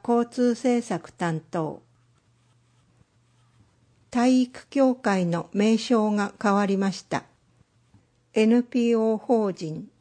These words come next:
鶴ヶ島市体育協会は、エヌピーオー法人鶴ヶ島市スポーツ協会に名称が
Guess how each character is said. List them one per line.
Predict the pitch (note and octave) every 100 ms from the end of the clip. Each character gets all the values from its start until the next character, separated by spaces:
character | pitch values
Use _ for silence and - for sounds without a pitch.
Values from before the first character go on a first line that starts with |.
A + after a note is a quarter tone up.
| -
鶴 | A3 A#3+ B3
ヶ | A#3+
島 | - A3+ A3
市 | G3+ - D#3+ - -
体 | G#3+ A3+
育 | A3+ - -
協 | B3 A3 G3+
会 | - D3+ - _ _
は、 | G3 F#3 - _ _ _ _ _ _ -
エ | A3
ヌ | A3+ A#3+
ピ | - A#3+ A#3
ー |
オ | A3 A3
ー | G#3+
法 | B3 G#3+ F#3
人 | E3+ D#3 D#3+ - _
鶴 | - G#3+ A#3+
ヶ | A#3+
島 | - A#3 A3+
市 | A3+ E3+ -
ス | -
ポ | - A#3
ー | A#3
ツ | -
協 | - A#3 A3
会 | - D#3 - _ _ _ -
に | A#3+ A#3 - _ -
名 | A3 A#3+
称 | A#3 - A3 G#3+
が | G#3+